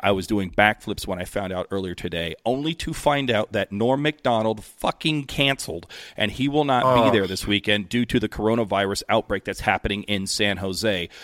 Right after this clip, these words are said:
Speaker 1: So I am now booked to do this show with a couple of other comics, which, don't get me wrong, I'm excited to be there with the other comics. Anytime I get to do comedy in front of a bunch of people, I'm excited.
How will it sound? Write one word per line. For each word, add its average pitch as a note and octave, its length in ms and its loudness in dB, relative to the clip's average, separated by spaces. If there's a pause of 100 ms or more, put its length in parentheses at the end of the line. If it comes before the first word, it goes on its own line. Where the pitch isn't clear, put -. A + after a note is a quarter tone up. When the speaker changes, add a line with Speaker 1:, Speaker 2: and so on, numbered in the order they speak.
Speaker 1:
So - 300 2
I C3 160 4
am E3 160 0
now G#2+ 240 2
booked G2+ 320 0
to - 80 -12
do B2 240 -2
this A2 140 -2
show F#2+ 280 0
with F#2+ 220 -2
a G2 60 -8
couple D3 260 2
of B2 60 2
other B2 160 4
comics, G2+ 400 -2
which, - 160 -6
don't F3 180 0
get D3+ 140 -2
me B2 80 -2
wrong, E2+ 320 -6
I'm F#2+ 120 -8
excited C#3 420 0
to B2 60 -2
be G#2+ 160 -4
there G2 120 -2
with F#2 100 -4
the F#2+ 100 -8
other F2+ 140 -6
comics. F#2 420 -8
Anytime A#2 300 -2
I A2 60 -4
get G#2+ 140 -6
to - 40 -18
do G2+ 100 -6
comedy F#2+ 520 -4 (260)
in G2+ 60 -8
front G2 200 -4
of F#2 60 -10
a F#2 60 -8
bunch G2+ 200 -2
of - 120 -10
people, F#2+ 260 -2
I'm F2 160 -2
excited. F2 460 -2